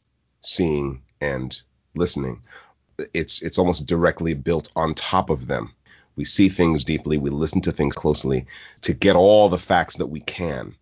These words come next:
And then out of the facts that are available to us, the facts that are sensible to us, we use our reason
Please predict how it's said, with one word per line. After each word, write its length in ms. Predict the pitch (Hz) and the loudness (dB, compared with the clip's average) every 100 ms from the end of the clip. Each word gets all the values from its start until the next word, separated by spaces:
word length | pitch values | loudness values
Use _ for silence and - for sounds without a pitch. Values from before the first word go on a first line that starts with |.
| _ | _
And 120 | - 85 | -6 -2
then 220 | 82 80 - _ | -2 -4 -12 _
out 140 | - 98 | 0 2
of 140 | 90 | 0
the 40 | 82 | -2
facts 360 | - 90 - | -2 -2 -2
that 100 | 78 | -8
are 140 | 78 71 | -6 -6
available 420 | 82 90 87 69 | 0 0 0 -4
to 260 | - 64 57 | -8 -8 -8
us, 140 | - | -10
the 120 | - | -10
facts 280 | 73 71 - | -4 -4 -4
that 100 | - | -6
are 100 | 71 | -6
sensible 720 | - - 95 87 - 73 62 60 | -2 0 2 0 -2 -4 -6 -8
to 220 | - 64 | -8 -6
us, 280 | 57 - - _ _ - | -6 -8 -12 _ _ -6
we 160 | 80 | -2
use 240 | 82 95 87 | 2 4 6
our 140 | 80 | 4
reason 600 | 76 87 90 71 65 65 | 4 4 4 2 -2 -6